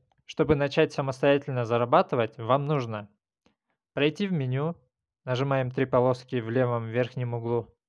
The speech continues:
нажать на сервисы и выбрать «Сорви Лимон». Нажать на желтую кнопку «Поделиться»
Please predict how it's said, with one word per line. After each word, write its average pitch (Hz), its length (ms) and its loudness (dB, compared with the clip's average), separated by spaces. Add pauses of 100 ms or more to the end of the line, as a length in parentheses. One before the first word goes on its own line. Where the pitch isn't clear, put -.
(120)
нажать 135 420 0
на 113 420 0
сервисы 170 640 0 (100)
и 131 140 -2
выбрать 151 460 0
«Сорви 123 400 0
Лимон». 120 380 -2 (1120)
Нажать 147 380 0
на 143 160 2
желтую 135 420 0
кнопку 139 360 -2
«Поделиться» 120 680 -2